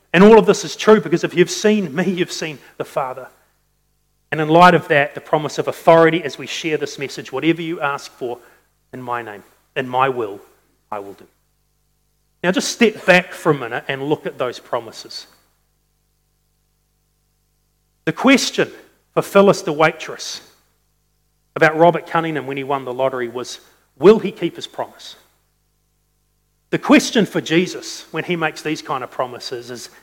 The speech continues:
is, "Can he keep these promises?" These are outrageous. Every statement Jesus makes in this passage is insane. And if you don't believe me,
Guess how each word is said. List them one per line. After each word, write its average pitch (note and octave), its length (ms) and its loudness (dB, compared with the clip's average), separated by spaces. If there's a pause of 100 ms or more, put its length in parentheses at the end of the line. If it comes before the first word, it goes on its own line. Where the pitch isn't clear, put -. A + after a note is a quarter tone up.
is, B2 120 -10
"Can C3+ 320 -8
he G#3+ 140 -10
keep G3+ 280 -10
these A3+ 140 -12
promises?" A3+ 500 -16 (920)
These D#4 220 4
are B3 120 8
outrageous. C3 760 -2 (1200)
Every D#4 340 8
statement A#3 540 4
Jesus G3+ 360 0
makes E3+ 300 0
in D#3 80 -6
this C#3+ 140 -8
passage - 600 -6 (380)
is F3 160 2
insane. C3+ 640 -4 (800)
And G3+ 80 6
if G#3+ 100 0
you C4 60 6
don't D4+ 200 8
believe A#3+ 360 4
me, D#3 200 -6